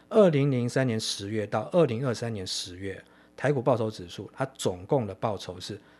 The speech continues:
四百五十七趴。这样的报酬是什么样的概念？简单来讲好了，台股在最近这二十年，它的年复合报酬率是九趴左右。我们用七二法则去推估，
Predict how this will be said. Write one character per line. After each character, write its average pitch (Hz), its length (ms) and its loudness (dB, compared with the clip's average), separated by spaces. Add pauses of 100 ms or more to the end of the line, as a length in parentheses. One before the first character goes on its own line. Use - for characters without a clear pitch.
四 - 280 0
百 101 200 0
五 95 100 -10
十 95 140 -14
七 - 300 -8
趴。 95 260 -10 (560)
这 - 100 4
样 214 100 8
的 165 80 6
报 160 160 8
酬 117 140 2
是 117 60 -2
什 104 120 -8
么 98 80 -6
样 98 120 -4
的 95 60 -8
概 98 200 -6
念？ 92 180 -10 (220)
简 107 160 -2
单 147 140 2
来 143 100 4
讲 101 240 -4
好 - 160 -14
了， - 160 -16 (300)
台 147 120 6
股 170 140 6
在 143 260 4 (600)
最 170 200 6
近 143 160 4
这 143 160 4
二 143 80 4
十 123 160 -4
年， 95 220 -6
它 123 100 0
的 131 80 4
年 107 300 0
复 156 160 -6
合 107 140 -2
报 113 200 -4
酬 95 200 -4
率 101 120 -6
是 104 180 -8
九 98 200 -8
趴 107 220 -4
左 87 240 -12
右。 92 200 -10
我 98 80 -10
们 104 140 -6
用 131 240 0
七 143 300 0
二 123 100 2
法 90 240 -10
则 90 180 -12
去 101 140 -12
推 98 180 -6
估， 98 300 -12